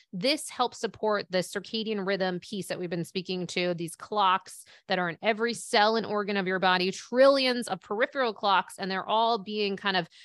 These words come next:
uh, tuned by the master clock in your brain, the suprachiasmatic nucleus. What's the most important thing that impacts those clocks? Light. So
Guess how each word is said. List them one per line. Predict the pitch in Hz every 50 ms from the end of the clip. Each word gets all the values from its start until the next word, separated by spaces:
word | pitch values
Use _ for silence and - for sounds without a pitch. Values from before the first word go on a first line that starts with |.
| - _ _
uh, | - 190 185 170 170 _
tuned | - - - 339 339 311 294 269 254 254 226 208 175
by | 214 202 196 196 196 190 196 196 196 - _
the | 180 180 196 190 185 185 175
master | 185 202 220 226 226 - - 233
clock | 202 - - 202 185 185 -
in | 196 185
your | 180
brain, | 175 185 185 185 185 180 180 175
the | 175 170
suprachiasmatic | - - - 214 - 214 185 - 196 175 175 175 185 180 175 170 175 _
nucleus. | - 185 180 180 - 175 175 170 175 - _ - - _ _ _ _
What's | 208 247 247 -
the | -
most | 247 233 214 254 277 330 330 -
important | 311 285 - - 285 277 220 233 247 240 226 - _ - - -
thing | 254 269 277 302 339 370 370 -
that | 196 208 202 -
impacts | 226 254 269 254 226 240 220 226 226 - - - - -
those | 202 185 214 220 226 220
clocks? | _ - 240 233 247 262 262 - - - _ _ _ _ -
Light. | - 185 196 202 185 - _ _ - - - _ _ - _ _
So | - - - - 247 240 240 233 226 226 214 214 202